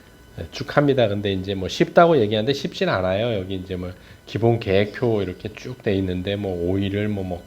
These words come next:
커큐민을 먹고 막 이런 건데, 어, 저는 생활 속에서 오히려 더, 어, 음식을 가려 먹고, 약간 비용이 더 들어간다 하더라도 뭐 유기농 음식을, 어, 그러니까 재료를 사다가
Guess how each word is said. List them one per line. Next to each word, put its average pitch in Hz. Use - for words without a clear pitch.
커큐민을 123
먹고 92
막 101
이런 95
건데, 95
어, 92
저는 123
생활 202
속에서 165
오히려 101
더, 98
어, 90
음식을 123
가려 104
먹고, 107
약간 131
비용이 147
더 117
들어간다 110
하더라도 107
뭐 90
유기농 123
음식을, 110
어, 95
그러니까 101
재료를 113
사다가 107